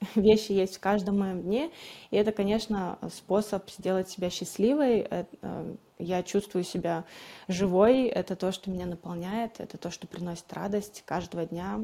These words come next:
И <laughs> давно нужно было это сделать, но всегда казалось, что нету на это времени, сил и прочее. Но на самом деле, если это планировать, то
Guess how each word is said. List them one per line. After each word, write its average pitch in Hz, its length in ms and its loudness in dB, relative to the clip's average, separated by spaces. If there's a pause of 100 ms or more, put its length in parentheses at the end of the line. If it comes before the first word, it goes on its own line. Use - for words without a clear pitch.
И 165 340 -4
<laughs> - 60 -16
давно 220 420 8
нужно 214 300 4
было 185 160 2
это 175 200 -2
сделать, 262 360 0
но 226 100 2
всегда 202 280 2
казалось, 208 400 2
что - 160 -6
нету 202 480 2
на 180 160 -2
это 185 160 -4
времени, 254 540 0 (300)
сил 247 420 4
и 190 160 0
прочее. 208 560 0
Но 185 440 -4 (320)
на 175 120 -6
самом 185 280 -4
деле, 175 240 0
если 170 480 -4 (360)
это 175 200 -4
планировать, 190 720 -2
то 165 240 -4